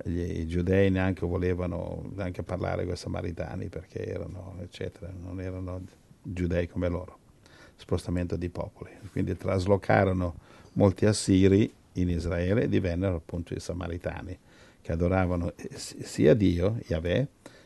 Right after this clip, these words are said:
sia i loro idoli. Per questo che quando nel libro di Esra volevano costruire il Tempio e lo costruirono, e la gente locale, oggi si direbbe palestinesi,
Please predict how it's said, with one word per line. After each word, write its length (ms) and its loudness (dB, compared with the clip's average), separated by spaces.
sia 460 6
i 100 0
loro 280 4
idoli. 460 -4
Per 140 -8
questo 300 2
che 100 0
quando 500 2
nel 340 -2
libro 240 2
di 180 2
Esra 540 0
volevano 420 2
costruire 500 2
il 80 -2
Tempio 380 0
e 40 2
lo 100 2
costruirono, 800 2
e 1080 -2
la 120 -4
gente 300 0
locale, 640 4
oggi 240 -4
si 160 -6
direbbe 300 -2
palestinesi, 760 -6